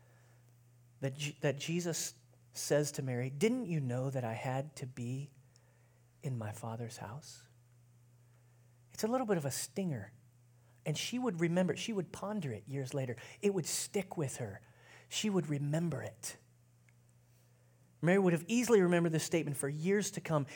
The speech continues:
It's a moment in time. When we look at what child is this? What is this child? He was a twelve-year-old child. But listen, he was, he was learning how to be who God wanted him to be. Now, this is, this is a little tricky here, so I want you to listen carefully to me.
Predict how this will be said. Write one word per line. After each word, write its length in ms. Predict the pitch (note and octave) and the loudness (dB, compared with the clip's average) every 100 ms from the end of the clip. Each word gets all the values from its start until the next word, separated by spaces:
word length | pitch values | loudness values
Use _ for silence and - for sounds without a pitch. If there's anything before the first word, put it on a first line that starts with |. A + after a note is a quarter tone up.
| - | -4
It's 200 | E3 E3 | -2 0
a 60 | |
moment 580 | C#3+ C#3 D#3 F#3+ D#3 B2+ | 0 0 2 4 2 0
in 160 | C#3 C3 | -4 -6
time. 440 | - A#2+ A#2+ A#2+ - - _ _ _ _ _ - - - _ _ _ _ - | -4 -4 -6 -10 -16 -20 _ _ _ _ _ -20 -20 -20 _ _ _ _ 0
When 120 | D#3+ | 8
we 100 | F#3 | 8
look 260 | G3+ B3+ F#3 | 10 8 6
at 140 | D3+ | 6
what 240 | E3 A3+ | 8 8
child 500 | - - G3 G#3+ G3 - | 6 4 8 8 6 6
is 320 | F3+ F3+ D#3 | 6 6 4
this? 320 | E3+ C#3+ - | 6 6 4
What 180 | F#3 C4 | 6 6
is 300 | A3 A#3+ F#3+ | 6 2 6
this 180 | F#3+ - | 6 6
child? 280 | - F#3 E3 | 4 6 8
He 60 | |
was 120 | F#3 | 6
a 40 | F3+ | 4
twelve-year-old 460 | F3+ A#3+ A#3 A3 | 8 8 10 6
child. 300 | F#3+ A#3+ G3 - - | 8 8 8 8 10
But 120 | A#3+ | 10
listen, 340 | D4 D4+ G#3 - - | 10 8 6 4 0
he 140 | C4+ | 4
was, 260 | D4 A3 - - - | 8 6 6 -6 2
he 120 | D4 | 4
was 180 | C#4 F3+ | 4 4
learning 560 | F3+ A3+ C4+ E3+ C#3+ - - | 6 8 8 4 2 -4 -4
how 500 | - A3 D#3 G#2+ - - _ _ _ _ _ _ - _ | 2 6 6 4 -2 -12 _ _ _ _ _ _ -20 _
to 100 | - | -4
be 300 | D3 A3 G#3 | -2 0 2
who 120 | D3 | 2
God 280 | D3+ D#3 D#3 | 2 2 2
wanted 320 | C#3 D3+ D3+ | 2 0 2
him 80 | C#3 | -2
to 80 | C#3 | -2
be. 160 | D3+ | 0
Now, 180 | C3+ B2+ | 0 0
this 200 | - E3 | -2 -4
is, 120 | G#3+ - - | -6 -8 -6
this 140 | F3 | -4
is 40 | G#3 | 0
a 60 | |
little 160 | G3+ G#3 | 2 0
tricky 320 | - G#3 C#3+ | -2 -6 -4
here, 100 | C3+ | -2
so 140 | C3+ | 0
I 20 | C3 | -2
want 180 | D#3 | -2
you 60 | F3+ | -2
to 60 | D3+ | 0
listen 220 | C#3 C3+ | 0 -2
carefully 340 | D3 C#3+ C#3+ | -4 -4 -6
to 100 | B2+ | -6
me. 140 | A#2 | -10